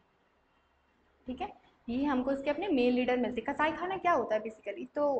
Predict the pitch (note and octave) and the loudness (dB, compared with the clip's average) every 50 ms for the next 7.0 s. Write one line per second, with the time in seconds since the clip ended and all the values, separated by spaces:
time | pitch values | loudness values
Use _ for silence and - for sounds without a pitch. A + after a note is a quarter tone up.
0 | - - G#3+ A#3+ B3 C#4 C#4 B3+ C4 C4 C4+ E4 G4+ G4 G#4 E4 C4+ C#4+ B3 A3+ | 0 -2 -2 -2 0 0 0 0 0 0 -2 -2 0 0 0 2 2 4 4 4
1 | A3+ A#3+ A#3+ A#3+ A#3+ B3 B3 B3 - C4+ B3+ A3+ G#3+ A3+ A#3+ A#3+ A#3+ - - A#3+ | 2 2 2 2 2 2 0 0 0 2 2 2 2 0 -2 -4 -4 -4 -4 -2
2 | B3 A3+ A3 A3 A3 A3+ A3+ A3+ A3+ - B3 A#3 - G#3+ G#3 G3 G3 A3 A3+ A#3 | -2 -2 0 0 0 0 -2 -2 -4 -6 -6 -4 -2 -2 -2 -2 -2 -2 -2 -4
3 | A#3 A3+ A#3+ A#3 A3+ A3+ A#3+ - - G3+ - - - D#4+ - - - - - - | -4 -4 -4 -4 -4 -4 -4 -6 -8 -8 -8 -8 -10 -10 -10 -12 -18 -20 -18 -16
4 | D#4+ - - - C#4+ D4 D4 D4 D4+ E4 F4+ - D4+ D4+ - - - - - - | -16 -8 -6 -2 0 2 4 4 2 2 0 0 -2 -2 -2 -4 -4 -4 -2 -4
5 | A3+ A3 B3+ C4+ D4 F4 G#4+ A4+ G#4+ - - - - - - - - B3 A#3+ A#3+ | -4 -2 0 2 2 2 2 0 -2 -6 -8 -4 -4 -4 -4 -4 -2 0 2 4
6 | A#3+ A#3 A#3 A3+ A3+ A3 A3 G#3+ G#3+ G#3+ G#3+ G#3+ - G#3+ F3 E3 - - - - | 4 2 2 2 2 2 4 4 4 4 2 0 -2 -2 -2 -2 -4 -8 -12 -16